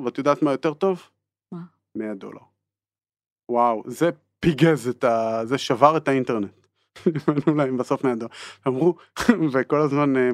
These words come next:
Speaker 1: פולין הייתה נגד, כאילו, "מה, זה מלא, מאה דולר", וזה, אני אומר לה, תשמעי, דף תוכן טוב, שכותב תוכן טוב פה כותב, הוא עולה ככה, זה השעות עבודה שלוקח, זה השיוף, זה הזה, אני לא רואה איך זה לא הדבר הכי כלכלי שיהיה לנו.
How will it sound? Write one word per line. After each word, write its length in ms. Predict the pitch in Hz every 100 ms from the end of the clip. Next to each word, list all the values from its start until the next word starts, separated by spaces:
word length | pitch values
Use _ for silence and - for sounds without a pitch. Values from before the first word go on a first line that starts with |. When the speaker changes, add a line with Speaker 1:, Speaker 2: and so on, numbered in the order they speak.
| 117
Speaker 1:
פולין 260 | 123 131
הייתה 220 | 127 123
נגד, 340 | 123 117 107 -
כאילו, 240 | - 123
"מה, 240 | 123 160 139
זה 80 | -
מלא, 240 | 185 175 185 151 139
מאה 120 | 139
דולר", 220 | 143 - - -
וזה, 240 | 151 160
אני 180 | 147 117
אומר 120 | 139
לה, 100 | 160
תשמעי, 300 | 151 - 107 - _ _ _ - - _ _ _ _ _ _ -
דף 220 | 165 180
תוכן 360 | - 170 - 135
טוב, 320 | 156 135 131
שכותב 540 | 147 - 113 117 - 131 -
תוכן 300 | 131 - 117
טוב 260 | - 139 -
פה 100 | 120
כותב, 420 | - 110 143 117 123 - _
הוא 320 | 123 113 113
עולה 420 | 113 123 123 120 117 -
ככה, 380 | 123 - 110 135 _ _ _ -
זה 140 | 123
השעות 280 | 131 139 131
עבודה 260 | 123 123 123
שלוקח, 500 | 120 - 113 - _ _ _
זה 60 | 147
השיוף, 540 | - - 120 113 - _ _
זה 200 | 123 135 151
הזה, 340 | 113 120 120 - _
אני 260 | 131 151 156
לא 120 | 180
רואה 200 | 180 170
איך 120 | 175
זה 100 | 156
לא 240 | 160 156 143
הדבר 320 | 156 139 151
הכי 180 | 143 -
כלכלי 360 | 147 135 131 131
שיהיה 220 | - 120
לנו. 240 | 120 107